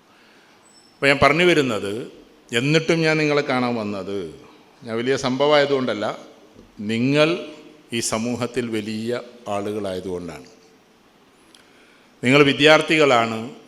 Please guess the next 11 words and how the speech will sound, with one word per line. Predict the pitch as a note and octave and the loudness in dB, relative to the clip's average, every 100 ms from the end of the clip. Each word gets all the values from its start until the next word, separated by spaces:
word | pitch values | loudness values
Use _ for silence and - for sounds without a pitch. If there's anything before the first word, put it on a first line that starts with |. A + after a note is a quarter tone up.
| A#2+ | -4
ഈ | B2 | -2
സമൂഹത്തിൻ്റെ | A#2+ A#2 B2 A#2 A#2+ A#2+ A#2 A2+ G#2+ | -2 0 0 -2 -4 -4 -2 -4 -4
ദിശയെ | G#2 - A2+ A2 | -6 -4 -4 -2
മാറ്റിമറിക്കുന്നവർ. | G2+ F#2 G#2 F#2+ F2 F2 - D2 - - _ _ _ _ _ _ _ _ _ _ _ _ _ _ - A2+ | -4 -8 -10 -10 -10 -14 -18 -20 -20 -20 _ _ _ _ _ _ _ _ _ _ _ _ _ _ 0 4
ഇങ്ങനൊരു | D3 E3 E3 D3 | 6 6 6 4
പ്രോഗ്രാം, | C#3+ C#3+ B2+ - - - - - - | 4 4 2 2 -8 -18 -20 -20 -8
ഇവിടെ | B2 C3+ | -4 -2
ഇതിൻ്റെ | C3+ C3+ | -2 2
ടൈറ്റിൽ | C3 C3 C3 C#3+ C#3+ - - - - _ _ _ _ _ _ - _ _ _ _ _ _ B2 | 2 2 2 -2 -2 -6 -16 -20 -20 _ _ _ _ _ _ -20 _ _ _ _ _ _ -2
മെഗാ | C3+ C#3 D#3+ D#3+ C#3+ | 0 4 4 4 0
മോറൽ | D3 D#3 | 0 0